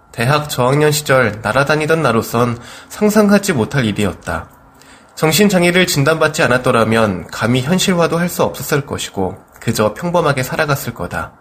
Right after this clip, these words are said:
평범한 삶도 나쁘지 않다. 나도 오랫동안 꿈꿔왔던 거다. 그러나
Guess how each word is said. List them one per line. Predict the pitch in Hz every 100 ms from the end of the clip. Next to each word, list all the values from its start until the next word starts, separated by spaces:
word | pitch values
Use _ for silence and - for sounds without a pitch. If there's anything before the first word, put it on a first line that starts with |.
| - - - - - - - -
평범한 | - 226 233 220
삶도 | 214 202 180 180
나쁘지 | 101 95 139 151
않다. | 95 - 95 82 - -
나도 | 110 113 131
오랫동안 | 123 147 143 135 131
꿈꿔왔던 | 127 - 180 180 147 - 127
거다. | 104 90 80 - - - - -
그러나 | - 143 123 113 101 80